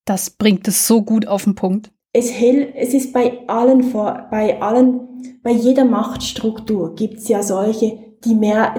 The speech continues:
Speaker 2: die mehr davon haben oder denen das zudient, ähm,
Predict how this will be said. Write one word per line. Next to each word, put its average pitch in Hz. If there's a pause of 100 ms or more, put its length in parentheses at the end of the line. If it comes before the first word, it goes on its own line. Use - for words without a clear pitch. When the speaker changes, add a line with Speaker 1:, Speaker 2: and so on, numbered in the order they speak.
Speaker 2:
die 220
mehr 226
davon 226
haben 214
oder 196
denen 208
das 196 (380)
zudient, 233 (380)
ähm, 196